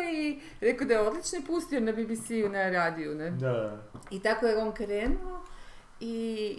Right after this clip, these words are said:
Speaker 1: ovaj, i tako, između ostalog, radio je, em, e,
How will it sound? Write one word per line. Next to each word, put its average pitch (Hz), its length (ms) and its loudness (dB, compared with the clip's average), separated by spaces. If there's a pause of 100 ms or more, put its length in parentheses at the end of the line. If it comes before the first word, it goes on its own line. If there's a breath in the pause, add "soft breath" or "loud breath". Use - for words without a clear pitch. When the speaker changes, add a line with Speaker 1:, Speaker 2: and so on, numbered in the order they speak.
(120)
Speaker 1:
ovaj, 196 680 -4 (200)
i 220 340 -4
tako, 214 260 2
između 202 320 2
ostalog, 214 320 -2
radio 220 520 0
je, 190 720 0
em, 180 960 -4 (280)
e, 175 540 -6